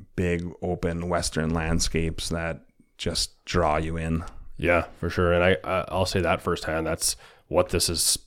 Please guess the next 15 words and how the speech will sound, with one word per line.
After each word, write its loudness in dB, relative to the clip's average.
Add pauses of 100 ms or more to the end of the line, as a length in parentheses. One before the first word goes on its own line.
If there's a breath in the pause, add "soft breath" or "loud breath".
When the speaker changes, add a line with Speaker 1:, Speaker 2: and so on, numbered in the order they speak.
(120)
Speaker 2:
born 4
from, 2
is -4
my -2
obsession -4
with -6
mule -2
deer -6
hunting, -6
which -6
is -6
just, -8
uh, -4
that -6
same, 2